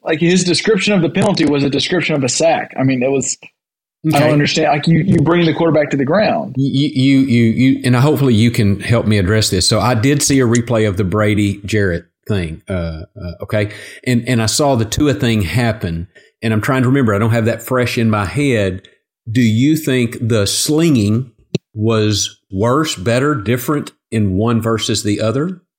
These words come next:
Speaker 1: I felt they were very similar. It just, when you get slung like that, it's possible your head, I mean, we, we've seen it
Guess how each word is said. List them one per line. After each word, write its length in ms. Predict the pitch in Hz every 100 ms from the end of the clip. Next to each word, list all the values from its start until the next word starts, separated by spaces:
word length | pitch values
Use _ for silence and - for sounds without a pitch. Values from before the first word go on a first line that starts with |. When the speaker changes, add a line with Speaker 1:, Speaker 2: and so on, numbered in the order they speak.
| _ _ -
Speaker 1:
I 160 | 160 156
felt 240 | 202 196
they 120 | 185
were 140 | 175 147
very 240 | 170 175
similar. 480 | 151 165 170 190 202
It 140 | 151
just, 360 | 139 160 - - -
when 220 | 151 160
you 80 | 156
get 200 | 143 170
slung 280 | - 156 165
like 240 | 175 175
that, 220 | 180 175
it's 160 | - 139
possible 840 | - 151 165 - 147 127 127 139 - _ _ _
your 160 | 143 143
head, 400 | 151 196 151 - _ -
I 40 |
mean, 160 | 143 156
we, 160 | 151 160
we've 240 | 156 156
seen 200 | 185 170
it 240 | 147 -